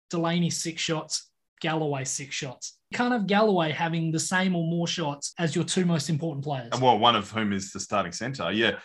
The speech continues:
Speaker 2: Delaney, Delaney is a big reason why New Zealand aren't as good this year.
Speaker 1: Yep.
Speaker 2: I expected him to take the next step. I thought he was potentially a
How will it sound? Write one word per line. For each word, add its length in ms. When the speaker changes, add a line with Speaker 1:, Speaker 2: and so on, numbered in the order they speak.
Speaker 2:
Delaney, 440
Delaney 480
is 160
a 40
big 240
reason 380
why 320
New 160
Zealand 540
aren't 160
as 100
good 160
this 220
year. 240
Speaker 1:
Yep. 240
Speaker 2:
I 180
expected 440
him 80
to 100
take 220
the 80
next 240
step. 360
I 120
thought 220
he 40
was 300
potentially 580
a 240